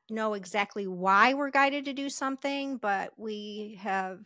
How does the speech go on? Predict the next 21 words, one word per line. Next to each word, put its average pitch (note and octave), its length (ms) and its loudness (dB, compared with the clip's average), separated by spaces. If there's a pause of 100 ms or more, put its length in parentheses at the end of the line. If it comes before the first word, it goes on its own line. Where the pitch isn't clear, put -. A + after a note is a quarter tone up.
(160)
been F#3 160 -8
following A#3+ 680 2
our A#3 120 -2
intuition, A3+ 640 -6
so G#3 220 -6
we G3+ 240 -8
go A3 200 2
with A#3+ 300 -2
it, D3 160 -8
because G#3 360 -8
the G#3+ 100 -8
more A3 300 -4
you G#3+ 180 -8
use B3 460 -4
it, G3 280 -4 (300)
the A3 100 -4
more G#3+ 200 0
refined G#3+ 540 0
it G#3+ 120 -8
becomes. F#3+ 720 -8 (280)
And G#3 480 -2